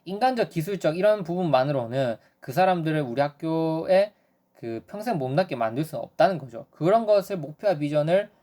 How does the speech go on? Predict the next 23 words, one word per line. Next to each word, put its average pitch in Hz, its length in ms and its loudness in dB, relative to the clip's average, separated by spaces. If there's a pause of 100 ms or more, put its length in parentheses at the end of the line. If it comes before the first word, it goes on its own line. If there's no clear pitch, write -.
(140)
같이 - 320 -10
공유하고 117 560 -2
갈 117 180 -6
수 127 140 -16
있는 120 180 -10
거는 120 160 -6
상징적 185 400 -10
지도자가 117 340 2
할 160 120 -6
수 156 140 -12
있는 107 120 -8
거다. 113 260 -10 (280)
이렇게 - 180 -8
볼 120 160 -2
수 117 80 -10
있습니다. - 340 -14 (420)
마지막으로 147 520 4
문화적 175 480 0
지도자라고 190 960 2
한 160 100 -2
건 165 140 0
뭐냐면요. 113 580 -2 (560)
이제 131 320 -4